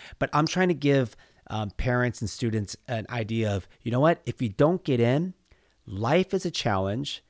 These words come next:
It's sales. Maybe you gotta go reach out and do something a little bit unique and different. So can, do you have any experience or maybe a story or situation that you can share with,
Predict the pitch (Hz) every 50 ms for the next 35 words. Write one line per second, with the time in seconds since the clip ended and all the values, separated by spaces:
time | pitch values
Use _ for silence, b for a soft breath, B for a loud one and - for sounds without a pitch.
0 | _ _ - 120 113 - - - - 139 110 95 98 98 101 120 131 - - -
1 | _ _ _ _ - 101 101 110 131 165 180 156 147 139 135 135 131 - - _
2 | 107 110 101 - 120 117 113 107 120 117 107 92 107 117 113 - - 123 120 110
3 | - 110 95 98 110 104 - - 113 104 - - 107 101 98 - - _ - 107
4 | 110 107 110 92 110 - 104 104 104 104 104 101 - - 90 80 104 95 90 -
5 | - 76 - - b b b b b - - 139 123 107 - _ - - 135 -
6 | - 147 147 - 123 - _ - 139 160 170 185 190 196 185 190 180 180 160 131
7 | 101 - - - - - - 123 123 123 127 127 127 113 - 123 110 101 92 b
8 | b b b 117 110 110 107 113 101 - - - - - 110 107 110 113 110 107
9 | 95 - - 107 - 107 98 95 98 98 - - 117 113 107 104 - 107 - 117
10 | 104 - - - 110 107 104 104 107 107 101 101 92 -